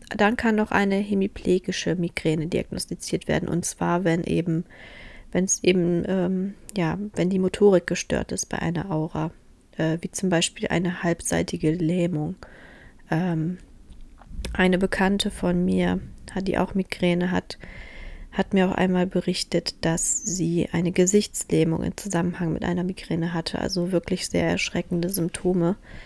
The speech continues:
Ähm, und diese motorischen Symptome, die können auch, ähm, eben länger dauern als andere Aura-Symptome.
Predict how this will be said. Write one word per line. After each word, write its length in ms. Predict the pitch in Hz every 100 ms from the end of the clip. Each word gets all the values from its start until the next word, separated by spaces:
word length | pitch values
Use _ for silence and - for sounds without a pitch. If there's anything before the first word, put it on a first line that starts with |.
| - - - - -
Ähm, 520 | 165 165 170 165 185 - - -
und 480 | 180 175 175 - - - - - - - - - - - - - - - 202
diese 400 | 202 208 220 208
motorischen 800 | 202 - 208 208 214 - 196 190
Symptome, 580 | 196 196 - 196 190 190
die 180 | 190
können 440 | - - 190 190 185
auch, 520 | - 180 180 190 -
ähm, 420 | 175 175 175 175 202 - - - -
eben 200 | 190 190
länger 360 | 185 180 190 190
dauern 380 | 185 175 180 180
als 340 | 175 - -
andere 360 | 175 190 185 -
Aura-Symptome. 880 | 165 170 165 - 190 - 165 165